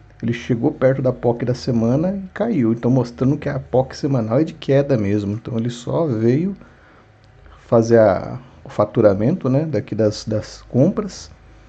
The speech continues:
e agora o preço ele tende a seguir um processo de queda. E temos,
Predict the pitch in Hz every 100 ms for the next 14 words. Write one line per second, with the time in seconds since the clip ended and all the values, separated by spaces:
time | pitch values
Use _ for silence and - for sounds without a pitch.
0 | - - - 95 101 131 - 113 120 143
1 | - - 120 131 143 165 - - - -
2 | _ _ 117 - 123 117 127 139 135 135
3 | - 131 - - 117 127 160 180 - -
4 | - _ - _ _ _ - _ _ -
5 | - - - _ - - 131 135 135 143
6 | 139 170 160 - - -